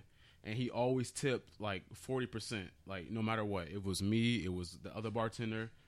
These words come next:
no matter what. Like, always. But then I also had a regular who, who came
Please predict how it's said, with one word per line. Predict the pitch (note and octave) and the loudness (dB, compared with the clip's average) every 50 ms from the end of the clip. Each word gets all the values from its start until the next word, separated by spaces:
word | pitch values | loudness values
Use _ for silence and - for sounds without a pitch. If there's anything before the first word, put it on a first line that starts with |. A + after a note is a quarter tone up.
| - - - | -20 -14 -10
no | G2 | -6
matter | G2+ A2+ A#2 A2 G2+ | -4 -2 0 0 0
what. | G#2 A2+ A#2 F#2+ - - - - - - - - - - - - - - - - - | 2 2 0 0 -2 -6 -12 -20 -20 -20 -20 -20 -20 -20 -20 -20 -20 -20 -20 -12 -6
Like, | F#2+ F#2+ F2 D#2 - - - - - - - - | -6 -4 -4 -6 -8 -14 -20 -20 -20 -20 -8 2
always. | - C3 C3+ B2 G#2 F#2 D#2+ E2 F2+ G2+ | 6 8 8 8 6 4 -2 -6 -8 -6
But | A2 A#2 G#2 | -4 -4 -2
then | A2 G#2 | -2 -2
I | F#2+ | -2
also | D#2+ G2+ A#2+ A2+ - A#2 | -2 -2 -4 -2 -2 -2
had | A2 G2 | -2 -2
a | F#2+ | 0
regular | F#2 G2+ G#2+ A2+ G2+ G#2+ G2 F#2+ | 0 2 2 2 2 0 0 0
who, | F#2+ G2+ G#2+ G#2+ G2+ F#2+ F#2 F#2 - - - - - - _ - - - - - - - - _ - - | -2 -2 -2 -2 -2 -4 -6 -10 -14 -18 -20 -20 -20 -20 _ -20 -20 -20 -20 -20 -20 -20 -20 _ -8 -4
who | - C#3+ | -4 -2
came | - D3 C#3+ C#3 C#3 C3+ B2 | 0 2 2 4 4 2 0